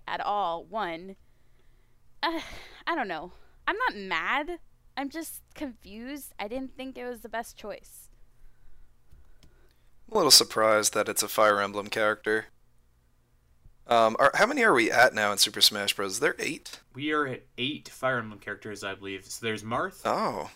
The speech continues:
Speaker 3: Roy, Ike, Robin, Lucina, Chrom, Corrin, and yep, this makes eight. Byleth.
Speaker 2: Wow. So you can finally get to a four v four of Fire Emblem Bros.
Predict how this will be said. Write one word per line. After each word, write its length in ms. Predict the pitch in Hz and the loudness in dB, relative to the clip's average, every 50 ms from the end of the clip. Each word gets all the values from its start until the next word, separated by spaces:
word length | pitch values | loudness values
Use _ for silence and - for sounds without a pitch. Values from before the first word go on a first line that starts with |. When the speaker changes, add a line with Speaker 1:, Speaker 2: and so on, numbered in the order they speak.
| - - | -16 -10
Speaker 3:
Roy, 540 | 113 120 127 127 127 123 120 120 123 127 - - - - - _ _ _ _ _ _ - | -6 -4 -4 -2 -2 -2 -2 -2 -4 -8 -12 -18 -20 -20 -20 _ _ _ _ _ _ -4
Ike, 520 | 123 131 143 147 - - - - - - _ _ _ _ _ _ _ _ - - | -4 -2 -2 -2 -4 -6 -12 -20 -20 -20 _ _ _ _ _ _ _ _ -14 -8
Robin, 560 | 120 113 113 110 107 104 104 98 98 104 107 - _ _ _ _ _ _ _ 101 | -4 0 0 0 0 -2 -4 -10 -10 -12 -16 -20 _ _ _ _ _ _ _ -16
Lucina, 800 | 104 98 - - - 147 143 139 139 139 139 135 135 135 131 - _ _ _ _ _ _ _ _ _ _ _ _ _ _ _ _ _ - - _ - | -10 -8 -6 -4 -4 -4 -4 -4 -4 -2 -2 -2 -2 -4 -6 -10 _ _ _ _ _ _ _ _ _ _ _ _ _ _ _ _ _ -20 -20 _ -20
Chrom, 720 | - - - 135 135 127 127 123 123 123 120 117 123 120 - _ _ _ _ _ | -18 -12 -4 -2 0 2 2 2 2 0 -2 -4 -8 -12 -14 _ _ _ _ _
Corrin, 680 | - - - 143 139 143 139 135 135 135 131 131 131 131 131 _ - - _ _ _ - | -14 -10 -8 -6 -4 -2 -2 0 0 -2 -2 -6 -8 -12 -14 _ -20 -20 _ _ _ -10
and 300 | 104 104 104 104 101 104 | -8 -6 -6 -6 -4 -4
yep, 200 | 139 - - - | -4 -4 -6 -8
this 160 | 120 113 - | -12 -12 -8
makes 200 | - 117 110 - - - | -8 -8 -10 -8 -8 -6
eight. 300 | 110 98 90 - - - - - - _ | -6 -6 -8 -10 -16 -18 -18 -18 -14 _
Byleth. 340 | - 101 101 95 92 95 92 | -8 -8 -8 -8 -10 -10 -2
Speaker 2:
Wow. 380 | - 101 95 104 139 151 127 - _ _ _ _ - - - | 2 4 4 4 4 2 0 -6 _ _ _ _ -10 -2 4
So 160 | - - 123 | 6 8 8
you 340 | 120 110 104 113 131 151 156 | 8 6 4 0 -2 0 2
can 220 | - 202 156 131 | 2 0 0 0
finally 500 | - - - 120 120 120 131 127 120 113 | 0 2 4 4 6 4 4 2 2 2
get 340 | 101 107 104 104 98 - - | 2 4 4 4 4 4 2
to 140 | - - 101 | 0 0 0
a 40 | 92 | -2
four 340 | - - - 107 104 110 107 | -4 -4 0 2 4 4 4
v 160 | 101 107 101 92 | 2 0 -4 -4
four 540 | - - 107 101 95 92 85 82 80 - - _ _ _ _ _ _ _ _ _ _ _ - | -6 -4 -2 -2 0 0 0 -2 -4 -8 -12 _ _ _ _ _ _ _ _ _ _ _ 4
of 460 | 110 101 95 90 - - - - - _ _ _ - | 4 4 4 2 -2 -6 -8 -10 -12 _ _ _ -14
Fire 360 | - - 110 104 104 98 92 | 2 6 8 8 8 8 6
Emblem 320 | 92 95 92 95 92 95 | 2 -4 -6 -8 -8 -6
Bros. 580 | 90 98 95 85 80 82 82 - - - - | -4 -2 -2 -2 -2 0 2 4 6 6 6